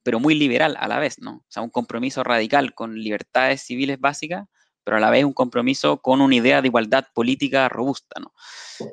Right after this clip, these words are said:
Em, y en ese sentido se trata de un, de un constitucionalismo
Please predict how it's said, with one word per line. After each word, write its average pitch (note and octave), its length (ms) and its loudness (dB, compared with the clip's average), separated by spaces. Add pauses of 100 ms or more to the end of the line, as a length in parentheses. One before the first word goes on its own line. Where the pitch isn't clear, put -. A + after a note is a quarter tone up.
(140)
Em, G#2+ 480 0
y - 100 -2
en A#2+ 80 2
ese C#3 140 4
sentido D#3+ 320 4
se F#3 80 4
trata D#3+ 380 4
de E3 100 2
un, F3+ 320 -4 (420)
de - 220 0
un D#3+ 100 2
constitucionalismo D#3+ 1080 0